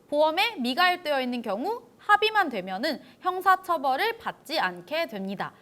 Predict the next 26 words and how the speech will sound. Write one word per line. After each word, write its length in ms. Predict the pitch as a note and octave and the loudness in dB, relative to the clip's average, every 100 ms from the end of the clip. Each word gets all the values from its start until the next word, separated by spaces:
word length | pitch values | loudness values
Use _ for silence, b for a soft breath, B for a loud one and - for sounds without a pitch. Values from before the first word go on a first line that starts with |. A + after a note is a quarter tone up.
| B | B
그래서 480 | B A3 A3+ G#3+ C#4+ | B -6 -2 2 2
이러한 560 | A3 A#3 D4+ E4+ D#4+ D4+ | 0 0 0 0 -2 -4
경우, 560 | A3 F#3 E3+ F3 F3 - | -6 -8 -8 -10 -10 -8
일반적인 840 | A#3 A#3 F#4+ G4+ B3+ G3+ F#3+ D#4+ - B | -4 2 2 2 0 0 -6 -10 -12 B
정말 260 | G#3 G3 G3 | -12 -10 -8
치상이나 560 | F4 F4+ E4 C#4+ G4+ | -2 0 0 0 0
물적 340 | B3 G#3 C4 C#4+ | 0 -6 -8 -6
사고의 380 | D4 C4+ B3 A#3 | -6 -4 -4 -6
경우 400 | G#3 A3 F#4+ F4 B - | -8 -6 -6 -8 B -12
교통사고 640 | A3+ C#4+ C#4+ C4 B3+ B3+ | -10 -8 -2 -2 -2 -2
처리 280 | F4 E4 E4 | 0 -2 -4
특례법에 880 | F#4 F#4 F#4 F#4 C4+ G#3+ B3 D#4+ | -6 -2 -2 0 -2 0 -4 -4
적용을 500 | - A3 G3+ A#3 C#4+ | -6 -8 -4 -4 -4
받는다는 640 | - G3 G3+ A#3+ A3+ G#3+ G#3 | -6 -10 -8 -6 -4 -4 -6
것을 340 | D#3+ D4 F4 | -8 -6 -4
확인하실 600 | F4+ F4+ F4+ F4 E4+ D#4+ | -4 -4 -4 -4 -6 -8
수가 360 | - G#3+ F#3 G#3 | -8 -10 -4 -4
있습니다. 580 | F#3+ - A3 F3 F#3 - B B B B B | -4 -10 -8 -2 -2 -2 B B B B B
그런데 520 | E4 F4+ F#4 F4 D4+ | 0 0 2 2 2
이제 160 | B3 A3+ | 2 -4
이게 360 | A3 C#4 C#4+ | -2 -2 -2
적용이 440 | C#4 G#3+ C4 C#4 G#3 | -2 -8 -6 -6 -6
되지 260 | G3+ G#3 | -6 -4
않는 400 | G3 F3 C#4 G4 | -4 -4 -6 -2
경우가 420 | E4+ B3+ A3+ G#3+ F#3+ | 0 -2 -2 -2 -2
있습니다. 600 | - - F#3+ E3 F#3 | -4 -12 -12 -8 -8